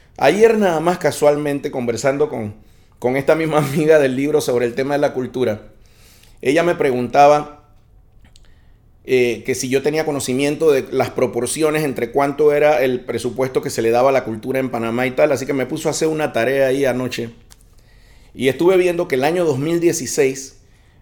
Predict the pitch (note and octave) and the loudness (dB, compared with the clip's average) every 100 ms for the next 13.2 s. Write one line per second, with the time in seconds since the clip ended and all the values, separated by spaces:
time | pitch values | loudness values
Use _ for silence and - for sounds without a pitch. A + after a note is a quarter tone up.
0 | _ _ C#3 D3 C#3+ C#3 F#3+ G3 F#3 D3+ | _ _ -2 0 -2 -6 -6 -4 -4 -4
1 | C3+ D3 E3 C3 B2 C#3+ C3+ C#3 B2+ C#3 | -4 -4 -4 -4 -6 -2 -2 0 0 2
2 | D#3+ D3+ C3+ D3+ D3 C3+ - A2 - B2 | 4 4 4 2 0 -4 -6 -10 -8 -8
3 | A#2+ - A#2+ A#2+ B2+ D3 D3 C3 C#3 D3 | -8 -6 2 2 4 0 0 0 0 0
4 | D3 B2 - D#3+ D#3 B2 A2+ A2 A2 C#3 | 0 -2 4 4 4 2 0 -2 -2 0
5 | A#2+ A2 A2+ - - - - - C3 B2+ | 0 -2 -8 -20 -20 -20 -8 2 2 4
6 | A#2+ D#3 E3+ E3 C#3 B2 A2+ B2 B2+ B2 | 4 8 8 8 4 2 2 2 2 0
7 | A2 C3+ E3 F3 F3 E3+ F3 B2 C#3+ D3+ | -2 -2 -2 0 0 0 -2 -2 0 -2
8 | D#3 D#3+ D#3+ C#3+ D3+ D#3+ D#3 C3+ B2+ C#3 | 0 -2 -2 -2 2 2 2 2 0 -2
9 | C#3 C3+ B2 C3+ D3+ D#3 E3 C#3 C3 B2+ | -2 -2 0 0 2 4 4 2 0 2
10 | C#3+ D3+ D#3 C3+ C3+ D#3 D3 C3+ C#3+ D3+ | 2 4 2 2 0 -2 -2 -4 -2 -2
11 | D3 C#3+ B2 B2+ A#2 F3 C#3+ D3 - - | 0 0 -2 -6 -6 -6 -8 -10 -20 -12
12 | - B2 A#2+ B2 G#2+ C#3 D3+ D3+ D#3+ D#3 | -2 0 2 -2 -2 -2 0 0 0 0
13 | D3+ | 0